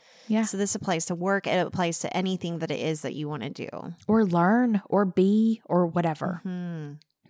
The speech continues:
Speaker 1: Okay, last thing I'm gonna throw out here is some boss support.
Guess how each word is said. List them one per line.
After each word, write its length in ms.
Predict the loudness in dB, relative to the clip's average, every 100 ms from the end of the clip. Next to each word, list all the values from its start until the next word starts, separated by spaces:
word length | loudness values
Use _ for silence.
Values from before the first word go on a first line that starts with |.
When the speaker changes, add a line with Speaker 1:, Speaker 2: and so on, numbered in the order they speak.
| 2 4
Speaker 1:
Okay, 320 | 4 2 -2
last 320 | 6 8 8 4
thing 100 | 2
I'm 100 | 4
gonna 140 | 2
throw 200 | 2 2
out 100 | 2
here 420 | 2 4 4 4
is 320 | 2 2 2
some 480 | 2 2 4 4 2 0 0
boss 480 | 6 10 10 8 2
support. 840 | 2 6 6 4 2 -2 -8 -8